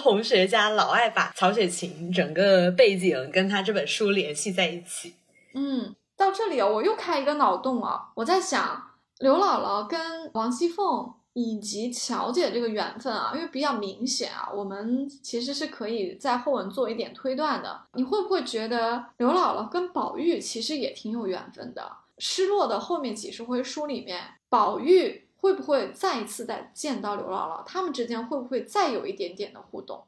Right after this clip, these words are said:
Speaker 1: 哦，我觉得有哎，因为其实宝玉跟刘姥姥的互动还蛮多的，尤其是宝玉缠着刘姥姥讲故事的那几段儿。
Speaker 2: 是的，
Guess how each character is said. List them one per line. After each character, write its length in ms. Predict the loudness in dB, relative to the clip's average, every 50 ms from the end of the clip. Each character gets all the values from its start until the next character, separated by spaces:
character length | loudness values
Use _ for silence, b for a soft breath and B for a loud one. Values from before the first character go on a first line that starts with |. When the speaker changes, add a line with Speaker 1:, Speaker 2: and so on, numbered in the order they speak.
| _
Speaker 1:
哦， 260 | 2 4 4 6 6
我 160 | 6 6 6 8
觉 160 | 8 8 10
得 60 | 10
有 400 | 10 10 10 10 8 8 6 6 4
哎， 280 | 4 4 4 4 4
因 180 | 2 4 6 6
为 360 | 8 8 8 8 6 4 0 -2
其 180 | -2 0 2
实 120 | 4 4 6
宝 260 | 6 8 8 8 8
玉 160 | 8 6 8
跟 140 | 8 8 8
刘 160 | 8 6 6
姥 80 | 6 4
姥 200 | 4 4 4 4
的 60 | 2
互 220 | 0 2 2 2
动 120 | 4 2 0
还 140 | 0 -2
蛮 320 | -4 -2 -2 -2 -4 -4 -6 -6
多 260 | -4 0 2 4 4
的， 100 | 4 4
尤 160 | 4 4 4
其 140 | 4 2 2
是 100 | 0 0
宝 240 | 2 4 4 4 4
玉 140 | 4 2 2
缠 400 | 0 0 0 2 0 2 2 4
着 140 | 6 6 6
刘 180 | 6 6 4
姥 180 | 4 4 4 4
姥 160 | 4 2 2
讲 300 | 2 0 0 -2 -2 -4
故 260 | 2 4 6 6 6
事 220 | 4 2 2 2 2
的 60 | 4
那 180 | 4 4 2 2
几 140 | 0 -8 -10
段 180 | -6 -4 -4
儿。 120 | -4 -6 -10 _ _ _ _ _ _ _ _ _ _ -12
Speaker 2:
是 240 | -8 -4 -2 -2 0
的， 240 | 0 0 0 -2